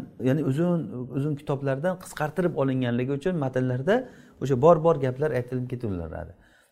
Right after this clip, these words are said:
Lekin aslida o'zi orqa tarafdan yaqinlik qilishlik masalasi, e, bu juda katta bir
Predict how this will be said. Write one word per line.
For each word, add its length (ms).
Lekin 200
aslida 540
o'zi 260
orqa 320
tarafdan 440
yaqinlik 400
qilishlik 340
masalasi, 500
e, 40
bu 180
juda 220
katta 360
bir 100